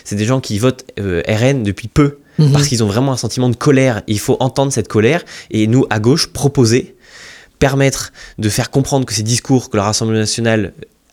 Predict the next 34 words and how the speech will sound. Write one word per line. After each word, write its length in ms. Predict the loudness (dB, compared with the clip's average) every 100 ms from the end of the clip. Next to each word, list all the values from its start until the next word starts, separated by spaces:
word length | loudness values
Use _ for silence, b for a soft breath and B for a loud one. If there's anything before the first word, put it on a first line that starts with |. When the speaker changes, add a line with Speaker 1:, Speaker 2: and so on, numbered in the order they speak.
| -2
Speaker 1:
a 160 | 0 2
depuis 280 | 0 -4
de 300 | -8 -8 -6 0
nombreuses 420 | 2 4 2 2
années, 300 | 2 0 -2 B
ces 120 | -8 -8
discours 280 | -6 -4
de 160 | -4 -4
haine, 320 | -2 -2 -2 -6 B B
ces 160 | -4
discours 400 | -2 -2 -2 -4 B B -4
de 80 | -2
rejet 320 | 2 2 4
de 80 | 2
l'autre, 460 | 2 2 -2 -10 B B B -6
et 80 |
c'est 140 | -4 -2
pas 200 | 0 0
des 100 | 0
solutions. 420 | -2 -4 -4 -6 B B B -10 -4
La 140 | 0
solution 360 | 2 2 0 -2 -4
est 140 | -6
trop 200 | -2 -2
facile. 480 | 0 -2 -2 -4 -6 B B B
Et 80 | -4
donc, 240 | -4 -4 -12 _ _ -4
à 80 | 2
nous 260 | 2 2 0
de 100 | -2
vulgariser 640 | 0 2 2 2 2 2
aussi 340 | 2 -2 -4
nos 120 | -4 -4
propositions 640 | -4 -4 -4 -4 -6